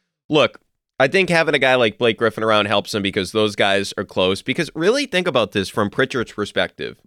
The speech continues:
You go from being in the N B A Finals rotation, okay? He was in the rotation in the N B A Finals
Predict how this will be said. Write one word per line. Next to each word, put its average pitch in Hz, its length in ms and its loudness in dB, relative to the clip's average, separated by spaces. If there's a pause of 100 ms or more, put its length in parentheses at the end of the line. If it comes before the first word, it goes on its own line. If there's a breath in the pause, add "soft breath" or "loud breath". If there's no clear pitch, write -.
(300)
You 151 100 -2
go 233 220 2
from 196 180 -4
being 156 220 -2
in 127 60 -2
the 120 120 -2
N 151 140 0
B 160 80 0
A 156 100 2
Finals 120 480 0
rotation, 170 920 0
okay? 160 200 2
He 196 120 -2
was 196 220 0
in 247 220 0
the 247 60 2
rotation 208 580 2
in 196 160 -4
the 202 180 -4
N 202 220 2
B 208 160 0
A 202 100 4
Finals 131 600 0